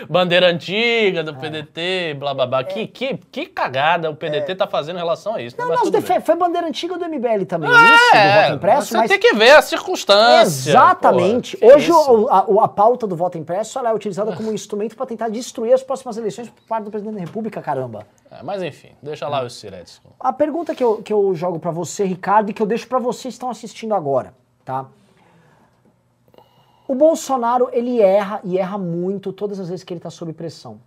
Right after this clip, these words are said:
Speaker 1: Sim.
Speaker 2: Manifestações grandes conduzidas pela direita contra ele, quais seriam as reações do Bolsonaro?
Speaker 1: Nossa,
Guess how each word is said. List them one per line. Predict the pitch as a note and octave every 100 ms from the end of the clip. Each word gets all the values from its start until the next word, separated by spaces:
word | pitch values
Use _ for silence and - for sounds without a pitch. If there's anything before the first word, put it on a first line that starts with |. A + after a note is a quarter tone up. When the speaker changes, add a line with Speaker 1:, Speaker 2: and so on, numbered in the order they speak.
| _
Speaker 1:
Sim. | - - D2 _ _ _ _ _ _ _
Speaker 2:
Manifestações | G3+ G#3 D#4+ D#4+ D4+ D4+ D4 - C4 C4
grandes | G3+ G3+ G3 E3 -
conduzidas | F3+ D#3+ G3+ A3
pela | - G#3+
direita | E3+ F#3 F#3+
contra | F3 F3+ E3+ D3+
ele, | E3 F#3+
quais | - A3+ A#3+ -
seriam | - B3
as | A3+
reações | F3 G#3 - G3 E3+
do | G3+
Bolsonaro? | G#3 G#3+ D3 A#2+
Speaker 1:
Nossa, | A#2+ A2+ - - D#2+